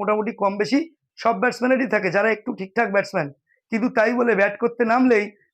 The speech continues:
মানে রাশি রাশি ছক্কা, দুশো আড়াইশোর ওপরে স্ট্রাইক রেট, এটা কিন্তু ভীষণ একটা সহজ কাজ নয়। তো যাই হোক বন্ধুরা, আজকে খেলা দেখে তো আমি ভীষণ আনন্দ হয়েছি। আবার বলছি, টিম ইন্ডিয়া হিপি হুররে, কংগ্রাচুলেশন ক্যাপ্টেন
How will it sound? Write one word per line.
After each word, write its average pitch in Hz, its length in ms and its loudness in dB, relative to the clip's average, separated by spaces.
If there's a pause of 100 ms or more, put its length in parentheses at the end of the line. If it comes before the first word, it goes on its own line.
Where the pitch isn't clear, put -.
(100)
মানে 190 180 0
রাশি 185 280 0
রাশি 226 220 0 (100)
ছক্কা, 233 320 0 (420)
দুশো 190 240 -2
আড়াইশোর 233 340 4
ওপরে 240 160 2 (100)
স্ট্রাইক 247 400 0
রেট, 202 160 2 (420)
এটা 214 220 0
কিন্তু 262 160 2 (100)
ভীষণ 226 260 0
একটা 226 220 -2
সহজ 190 280 2
কাজ 202 100 2 (120)
নয়। 240 160 2 (340)
তো - 100 -10
যাই 202 120 6
হোক 208 140 0
বন্ধুরা, 214 280 2 (380)
আজকে - 240 -8
খেলা 180 160 2
দেখে 202 180 -2
তো 214 100 2
আমি 208 160 -2
ভীষণ 208 260 -2
আনন্দ 214 240 -2
হয়েছি। 220 200 2 (420)
আবার 208 160 4 (100)
বলছি, 220 220 0 (580)
টিম 226 220 0
ইন্ডিয়া 233 260 2
হিপি 220 240 -4
হুররে, 226 260 2 (460)
কংগ্রাচুলেশন 220 640 0 (140)
ক্যাপ্টেন 208 300 0